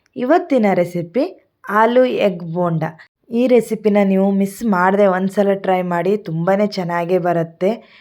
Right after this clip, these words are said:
ಟೇಸ್ಟ್ ಕೂಡನೂ ಹೌದು, ತುಂಬಾನೇ ಚೆನ್ನಾಗಿರುತ್ತೆ, ಈಸಿ ಕೂಡ ಮಾಡೋದು. ಬನ್ನಿ ಇವಾಗ ಹೇಗ್ ಮಾಡೋದು ಅನ್ನೋದನ್ನ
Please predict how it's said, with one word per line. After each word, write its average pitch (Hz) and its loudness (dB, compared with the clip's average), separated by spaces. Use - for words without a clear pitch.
ಟೇಸ್ಟ್ 208 2
ಕೂಡನೂ 202 2
ಹೌದು, 185 2
ತುಂಬಾನೇ 190 0
ಚೆನ್ನಾಗಿರುತ್ತೆ, 180 -2
ಈಸಿ 208 -4
ಕೂಡ 190 -2
ಮಾಡೋದು. 160 -2
ಬನ್ನಿ 202 2
ಇವಾಗ 175 2
ಹೇಗ್ 196 0
ಮಾಡೋದು 175 2
ಅನ್ನೋದನ್ನ 165 0